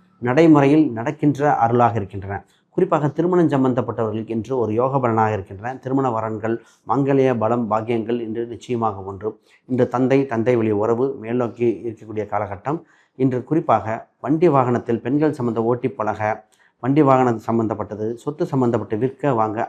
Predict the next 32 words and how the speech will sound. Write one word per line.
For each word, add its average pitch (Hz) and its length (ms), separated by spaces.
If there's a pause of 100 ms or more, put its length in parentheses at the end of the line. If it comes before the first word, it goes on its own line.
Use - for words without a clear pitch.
அனுகூலமாக 113 500
இருக்கின்றன. 101 560 (340)
மாணவர்கள் 139 540
கல்வியில் 127 420
மேன்மை 131 320
பெறுகிற 113 340
காலகட்டம். 107 580
இன்று 131 380 (200)
வெளிநாட்டு 131 420
சம்பந்தப்பட்டது, 110 640
வெளியூர் 123 300
சம்பந்தப்பட்ட 110 720 (100)
கல்விக்கு 120 440
அற்புதமாக 113 460
இருக்கின்றன. 98 440 (360)
உடல் 165 260
நலத்தில் 131 360
கொஞ்சம் 117 200
சிறிது 113 260
கவனம் 117 260
செலுத்த 113 300
வேண்டிய 104 240
நாள். 104 180
குறிப்பாக 117 400
தோல் 123 280
சம்பந்தப்பட்டது, 107 880 (260)
அடிவயிறு 143 400
சம்பந்தப்பட்ட 113 540
தொந்தரவுகளிலிருந்து 110 840
மீண்டு 139 280
வருகிற 107 280
காலகட்டம். 101 540